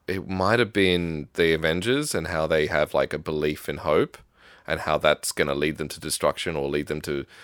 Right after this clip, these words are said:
to, to their demise. And yet he, he had just either just finished or just started talking about his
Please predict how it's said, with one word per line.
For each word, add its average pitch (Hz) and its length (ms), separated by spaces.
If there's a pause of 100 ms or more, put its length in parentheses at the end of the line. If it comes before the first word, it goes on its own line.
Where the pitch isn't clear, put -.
(260)
to, 87 160
to - 320
their 80 220
demise. 82 720 (500)
And 98 400 (120)
yet 101 340
he, 92 400 (220)
he 98 120
had 90 160
just 92 280
either 90 220
just 95 300
finished 90 340
or 90 40
just 82 180
started 82 260
talking 85 320
about 85 380 (340)
his 98 640